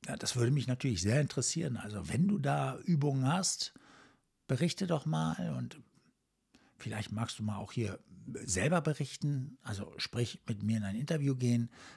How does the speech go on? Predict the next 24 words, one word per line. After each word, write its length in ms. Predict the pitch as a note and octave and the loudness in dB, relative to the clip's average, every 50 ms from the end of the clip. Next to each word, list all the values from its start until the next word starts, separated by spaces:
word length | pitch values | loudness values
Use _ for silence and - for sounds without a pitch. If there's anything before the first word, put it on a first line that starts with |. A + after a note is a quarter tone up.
| - _ | -12 _
Ich 240 | - A#3 - - G3 | 4 6 6 6 6
würde 200 | G#3+ A3 F#3+ F#3 | 6 8 8 10
mich 200 | F#3+ F#3 - - | 8 8 6 6
sehr 160 | - D#3+ D3+ | 4 4 4
freuen, 420 | - - - A#2+ B2 D3+ G3 A3+ - _ - _ - - - - - - - - - - | 4 0 -2 -2 0 2 0 0 -2 _ -10 _ -20 -18 -16 -14 -14 -16 -16 -16 -8 0
wenn 120 | - A#2+ | 4 4
du 100 | B2 B2 | 6 4
auch 80 | - - | 4 0
Fragen 340 | - - C3+ B2+ D3 E3+ E3+ | -2 2 4 6 6 6 6
dazu 320 | E3 D#3 - - D3+ C3+ | 4 2 0 2 2 4
hast, 400 | C#3 D3 - - - - - - _ _ | 4 4 2 0 -2 -2 -6 -12 _ _
zu 160 | - - B2 | -8 -6 -4
dem, 180 | A#2+ B2 B2+ B2 | -2 0 0 0
was 140 | A#2 - - | 0 -2 -4
ich 80 | G#2+ | -4
jetzt 200 | G#2+ A2 - - | -6 -6 -6 -6
gesagt 420 | - F#2+ G2 F#2+ F#2 F#2+ - - - | -6 -4 -4 -2 -4 -4 -6 -6 -6
habe. 340 | F2+ F2 F2+ F2 E2+ F2 - - - - - - | -6 -4 -4 -6 -6 -8 -10 -14 -20 -20 -18 -12
Auch 180 | - F#2+ - - | -8 -6 -6 -6
dann 260 | - - F#2+ A#2 A#2+ | -2 0 2 2 2
bitte 320 | B2+ B2+ - C3 A#2+ A#2 - | 2 2 2 2 0 0 -2
melde 340 | - - - - A#2 C3+ C3+ | -6 -4 0 2 2 2 2
dich 240 | A2 G#2+ G#2 - A#2 | 0 -4 -4 -4 -4
einfach. 520 | A2 A2 A2 G#2+ - G#2 G#2 - - - | -2 -2 -2 -2 -2 -6 -6 -6 -8 -14